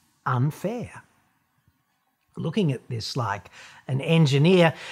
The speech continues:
D P Fs tell me a lot about the caliber of R and D at play inside various car companies. There has to be a reason why D P F failures in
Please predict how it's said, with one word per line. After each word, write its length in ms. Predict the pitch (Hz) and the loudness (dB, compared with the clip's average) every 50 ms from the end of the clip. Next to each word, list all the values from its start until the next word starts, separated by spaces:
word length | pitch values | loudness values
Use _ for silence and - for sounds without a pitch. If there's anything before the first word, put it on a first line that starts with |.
| - - - 165 | -16 -10 -6 -4
D 220 | 147 - 247 302 285 | 0 2 2 2 2
P 280 | 294 - 277 262 208 | 0 -2 0 2 4
Fs 360 | 190 190 135 101 - - - - | 4 4 2 -2 -4 -6 -8 -8
tell 320 | - - 175 175 160 165 | -6 -4 -2 0 2 4
me 180 | 165 165 170 165 | 4 4 4 2
a 80 | 156 | 2
lot 260 | 143 143 147 143 151 | 2 0 0 2 0
about 360 | 151 139 131 139 131 127 - - | 0 0 0 0 0 -2 -2 -4
the 60 | 135 | -8
caliber 600 | - - - - 160 160 165 160 151 151 156 - | -10 -10 -8 -4 -2 0 0 0 0 0 -2 -2
of 160 | - 143 127 - - | -2 -4 -4 -2 0
R 240 | 139 135 135 135 | 2 4 4 6
and 180 | 135 127 123 113 | 4 4 2 0
D 360 | 110 139 139 131 123 131 - - | 2 2 2 2 2 0 -2 -4
at 240 | - 139 131 - _ | -4 -4 -4 -6 _
play 580 | - - 180 165 151 110 101 - 98 117 131 - _ _ _ _ _ _ - | -8 -4 0 0 0 0 -2 -6 -12 -14 -16 -16 _ _ _ _ _ _ 0
inside 560 | - 151 143 - - - 123 120 120 113 107 | 0 2 2 0 0 -2 -2 -2 -4 -4 -4
various 360 | 127 120 117 113 104 107 - | -4 -4 -4 -4 -6 -8 -10
car 240 | - - - 107 110 | -10 -10 -10 -8 -10
companies. 600 | - - 120 107 98 95 - - - - - - - - - - - - - - | -10 -10 -12 -12 -12 -14 -18 -20 -20 -20 -20 -20 -20 -20 -20 -20 -20 -20 -4 0
There 160 | 185 190 202 | 2 2 4
has 320 | 185 220 262 277 - - - | 4 2 0 0 0 -2 -2
to 120 | - 247 | -2 -2
be 200 | 190 185 202 175 | 0 2 2 2
a 60 | 156 | 2
reason 640 | 139 123 117 135 143 143 143 143 123 107 92 90 98 | 0 0 2 4 4 4 4 2 0 -2 -4 -6 -4
why 220 | 104 135 135 143 143 | -2 -2 0 0 0
D 260 | 135 131 170 175 185 | 2 2 4 2 2
P 300 | 180 - 165 143 139 139 | 2 0 0 2 2 2
F 100 | 135 131 | 2 0
failures 640 | - - 151 139 147 143 143 135 131 131 123 113 - | -2 0 0 2 2 2 2 2 2 0 0 -4 -6
in 380 | - 151 147 139 139 135 127 | -4 0 2 2 4 2 2